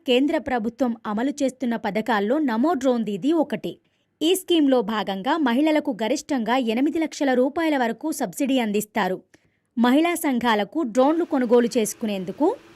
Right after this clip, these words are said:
ఎనభై శాతం సబ్సిడీతో ఈ రుణాలు ఇస్తారు. గరిష్టంగా ఎనిమిది లక్షల వరకు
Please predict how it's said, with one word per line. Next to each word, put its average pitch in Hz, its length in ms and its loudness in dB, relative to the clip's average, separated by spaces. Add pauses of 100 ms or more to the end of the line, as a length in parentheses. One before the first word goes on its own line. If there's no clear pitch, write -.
(120)
ఎనభై 269 280 2
శాతం 285 400 -2 (100)
సబ్సిడీతో 233 540 0 (280)
ఈ 262 100 2
రుణాలు 262 400 4
ఇస్తారు. 190 400 -2 (320)
గరిష్టంగా 247 600 2 (360)
ఎనిమిది 311 340 2
లక్షల 330 320 -4
వరకు 262 260 -4